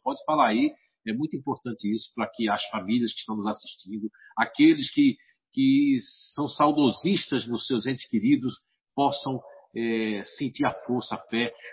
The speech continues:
Nesse momento de pandemia que estamos passando, o relato de vocês, a comprovação,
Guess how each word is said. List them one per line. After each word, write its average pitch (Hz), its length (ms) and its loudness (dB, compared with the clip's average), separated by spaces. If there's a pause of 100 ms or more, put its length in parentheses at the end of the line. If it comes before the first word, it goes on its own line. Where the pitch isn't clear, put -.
Nesse 196 240 -2
momento 160 280 2
de 135 120 -8
pandemia 127 460 -2
que - 80 -12
estamos - 300 -8
passando, 113 580 -4 (380)
o 123 120 -2
relato 120 440 2
de 107 80 0
vocês, 110 640 0
a 104 80 -4
comprovação, 113 1120 -4